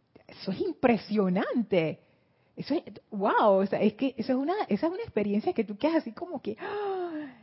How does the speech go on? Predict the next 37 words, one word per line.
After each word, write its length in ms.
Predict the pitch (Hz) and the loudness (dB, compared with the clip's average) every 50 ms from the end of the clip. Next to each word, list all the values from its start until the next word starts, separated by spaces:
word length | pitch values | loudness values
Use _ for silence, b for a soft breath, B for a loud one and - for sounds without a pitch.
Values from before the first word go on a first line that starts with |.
| B B _ - | B B _ 4
Es 100 | 226 220 | 4 6
magnífica 840 | 277 330 320 311 - 269 285 330 427 453 - - 302 - - 254 233 | 6 4 2 2 2 0 0 0 0 0 0 -2 -2 4 4 4 4
y 80 | 240 226 | 4 6
terrible 580 | - 233 220 220 240 277 330 453 415 349 285 254 | 6 6 6 6 4 2 0 0 2 6 6 6
y 40 | 240 | 6
da 140 | 240 247 262 | 6 4 2
miedo 420 | 277 302 330 370 381 370 330 294 | 0 -2 -2 -2 0 0 0 2
y 60 | 277 | 4
da 80 | 262 262 | 4 4
alegría 640 | 277 302 294 294 277 302 359 440 349 277 254 254 240 - | 6 6 6 6 6 2 2 4 6 6 6 6 4 2
a 100 | - 247 | -2 -2
todo 160 | - 285 277 277 | 0 2 2 2
el 80 | 269 277 | 2 2
mismo 240 | 269 269 254 233 220 | 0 0 0 -2 -2
tiempo. 400 | 196 185 175 165 - 160 160 b b b b b b _ | -2 -2 -2 -2 -4 -8 -10 b b b b b b _
Entonces, 560 | - 180 - 185 180 190 - - 247 254 277 - - - _ _ _ _ _ _ _ _ _ | -12 -8 -6 -4 -4 -4 0 2 2 2 2 -2 -6 -16 _ _ _ _ _ _ _ _ _
ese 220 | - 180 - 277 | 0 2 2 2
segundo 400 | - 262 208 190 202 214 226 277 | 4 4 2 2 0 0 0 2
<laughs> 20 | 254 | 4
nacimiento 1120 | 240 226 - - 196 190 180 156 - - 202 214 - 220 233 - - - 277 269 - _ _ _ _ B B B B B B B B B _ | 4 2 4 4 4 4 4 0 -2 -2 -2 -2 -2 -2 -6 -6 -6 -6 -6 -6 -8 _ _ _ _ B B B B B B B B B _
del 320 | - 185 202 190 190 185 - | 2 4 6 6 6 2 0
Cristo, 520 | 220 220 233 - - - 240 233 277 B B B B - | 2 2 2 0 0 -2 -2 -2 -2 B B B B -6
o 80 | 214 | 2
sea, 240 | 214 247 185 - - - | 4 4 4 2 0 -2
no, 180 | 240 233 247 185 | 0 0 0 2
yo 160 | 208 269 330 | 2 0 0
no 80 | 415 403 | 2 2
sé 120 | 440 415 | 0 2
si 120 | - 339 | 2 4
va 100 | 285 269 | 4 4
a 40 | 277 | 4
ser 200 | 277 - 269 262 | 4 4 4 4
así 200 | 262 254 - 277 | 4 2 2 0
tan 180 | - 262 277 254 | -2 0 0 2
dramático, 640 | 208 175 175 196 196 196 196 202 202 - 214 - b b b b b b b _ _ | 2 2 2 2 2 0 0 -2 -6 -6 -8 -8 b b b b b b b _ _
pero 400 | - 233 220 220 214 214 - - | 6 6 8 8 6 4 2 0
por, 200 | - 202 190 - | -2 -2 -2 -2